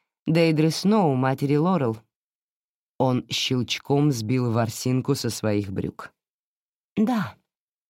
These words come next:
пожалуй, что так". Собирался подставить Гека.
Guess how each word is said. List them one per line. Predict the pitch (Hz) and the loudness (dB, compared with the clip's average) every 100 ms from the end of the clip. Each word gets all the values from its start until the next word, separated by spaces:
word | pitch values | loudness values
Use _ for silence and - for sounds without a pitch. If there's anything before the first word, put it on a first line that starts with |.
| _ _ | _ _
пожалуй, | - 165 143 117 | 0 2 2 0
что | - 98 | -4 -6
так". | - - - - _ _ _ _ _ _ _ _ _ | -8 -16 -16 -16 _ _ _ _ _ _ _ _ _
Собирался | - 170 151 143 139 139 143 | -8 -2 2 4 4 2 0
подставить | 135 - - 113 104 104 - | 0 -2 -4 0 0 -2 -4
Гека. | 120 143 - 113 | -6 -6 -6 -10